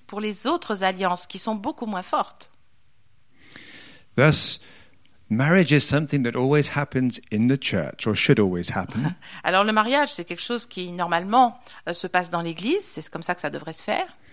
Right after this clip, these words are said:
Speaker 2: In the Anglican liturgy, we even have a, uh, a part where we call out to all the congregation.
Speaker 1: Et il y a même dans la, la liturgie anglicane un moment où on fait appel à l'ensemble de l'assemblée.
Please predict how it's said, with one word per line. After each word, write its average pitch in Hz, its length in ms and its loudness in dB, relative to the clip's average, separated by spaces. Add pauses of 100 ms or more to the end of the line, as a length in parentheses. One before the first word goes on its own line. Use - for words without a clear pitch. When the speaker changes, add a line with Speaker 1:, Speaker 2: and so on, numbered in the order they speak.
(180)
Speaker 2:
In 151 120 6
the 175 120 8
Anglican 170 400 6
liturgy, 151 400 4
we 139 240 4
even 147 300 4 (100)
have 127 320 4
a, 117 460 2 (380)
uh, 110 340 2
a 127 80 -2
part 139 480 4
where 120 140 4
we 117 120 0
call 156 560 6
out 131 480 2
to - 240 -2
all 139 160 4
the 143 140 0
congregation. 143 920 0 (440)
Speaker 1:
Et 226 80 -2
il 240 80 -2
y 254 60 6
a 254 80 8
même 339 280 4
dans 233 140 2
la, 214 300 2
la 196 160 -4
liturgie 226 640 -4
anglicane 226 600 0
un 208 60 2
moment 214 480 6 (320)
où 220 160 -4
on 226 80 2
fait 247 220 0
appel 277 340 6
à 226 80 6
l'ensemble 294 760 6
de 214 120 0
l'assemblée. 165 640 -2